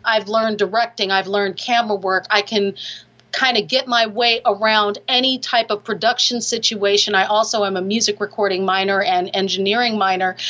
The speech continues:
So I've got that background now, and audio background and all of those things. And I had some, but again, now it's actually a full-bodied understanding of all of this stuff together. And that takes me to the next thing, which is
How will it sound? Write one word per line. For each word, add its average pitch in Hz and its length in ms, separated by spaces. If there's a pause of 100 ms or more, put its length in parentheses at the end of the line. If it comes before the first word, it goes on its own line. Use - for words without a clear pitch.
(160)
So 208 220
I've 202 120
got 190 260
that 233 280
background 214 520
now, 202 260
and 180 180
audio 220 400
background 202 500
and 185 160
all 220 200
of 214 80
those 208 240
things. 208 240
And 214 100
I 240 60
had 277 260
some, 226 480
but 190 260 (320)
again, 208 540
now 226 320
it's 214 260
actually 202 800
a 170 140
full-bodied 190 1040
understanding 180 960
of 170 220
all 185 260
of 180 80
this 175 240
stuff - 320
together. 175 560 (340)
And 208 260
that 269 320
takes 233 280
me 208 140
to 202 120
the 180 120
next 226 360
thing, 185 280
which 180 260
is 170 320